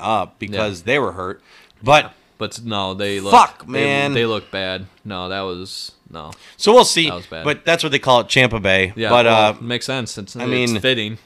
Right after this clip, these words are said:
Speaker 2: <laughs>
Speaker 1: so,
Speaker 2: So.
Speaker 1: I mean, it, you know, it's wild because Tampa Bay doesn't have a basketball team. But while
Speaker 2: Yeah.
Speaker 1: we were down there, you know, I was asking people, I'm like, "Toronto Raptors, what are they, why are they," you know,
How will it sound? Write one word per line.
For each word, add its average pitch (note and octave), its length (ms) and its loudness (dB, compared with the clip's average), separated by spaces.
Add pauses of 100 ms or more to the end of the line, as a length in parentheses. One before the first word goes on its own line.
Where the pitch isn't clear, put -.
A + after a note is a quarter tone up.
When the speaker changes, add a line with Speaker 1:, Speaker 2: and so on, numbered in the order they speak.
(360)
Speaker 2:
<laughs> - 800 -18
Speaker 1:
so, A2+ 440 -4
Speaker 2:
So. G#2 200 -8
Speaker 1:
I A2 120 -8
mean, B2 360 -2
it, B2 300 -6
you C3+ 160 0
know, D3+ 220 6
it's C3+ 260 -2
wild C#3 520 4
because B2 480 -4 (120)
Tampa B2+ 340 -2
Bay B2 160 0
doesn't A2 220 -6
have A2+ 180 -4
a G#2 80 -4
basketball F2 880 -6
team. G2 280 -6
But G2 300 0 (400)
while A2+ 180 4
Speaker 2:
Yeah. B2 40 2
Speaker 1:
we C3 100 2
were A#2 80 0
down C#3 340 2
there, G#2+ 360 0
you A#2 120 0
know, A2+ 60 0
I G#2+ 140 2
was G#2 140 -4
asking B2 420 -4
people, A#2 260 -6
I'm A#2 80 -4
like, G#2+ 320 -6 (920)
"Toronto C3 360 -4
Raptors, E2 600 -8
what G#2 160 -6
are G#2+ 40 -8
they, G2 140 -8
why G#2 220 -4
are C#3 60 -6
they," C#3 160 -14
you G#2+ 120 -6
know, G2+ 140 -4